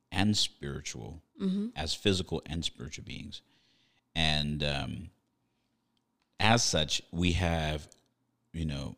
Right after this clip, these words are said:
Speaker 1: we have a responsibility not just to take care of our spiritual bodies, um, not just to take care of our soul, but to take care of our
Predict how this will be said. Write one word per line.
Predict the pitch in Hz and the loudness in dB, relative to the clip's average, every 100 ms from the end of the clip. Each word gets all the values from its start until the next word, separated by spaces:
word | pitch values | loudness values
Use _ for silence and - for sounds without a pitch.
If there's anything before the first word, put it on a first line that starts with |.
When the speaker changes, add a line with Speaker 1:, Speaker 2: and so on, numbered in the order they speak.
| - | -6
Speaker 1:
we | 80 | -2
have | 87 | 0
a | 78 | 0
responsibility | 76 - 71 - - 76 76 65 67 64 | 0 0 -2 -4 -4 -4 -2 -4 -6 -6
not | 71 85 | 0 0
just | 82 82 | 0 -4
to | - | -4
take | - 71 | -6 -4
care | 78 | -6
of | 69 - | -6 -4
our | 65 | -6
spiritual | - 71 69 64 | -4 -6 -6 -6
bodies, | 65 65 65 - - _ _ _ _ _ 78 | -6 -4 -6 -6 -8 _ _ _ _ _ -6
um, | 78 73 67 71 | -4 -2 -2 0
not | 80 | 2
just | 85 - | 0 -4
to | - | -4
take | 80 69 | -6 -6
care | 76 69 | -6 -6
of | 65 | -6
our | 64 | -6
soul, | - - 85 73 | -2 2 2 2
but | 64 65 | -2 -8
to | - | -6
take | 76 - | -8 -6
care | 73 | -8
of | - | -6
our | - 58 | -8 -8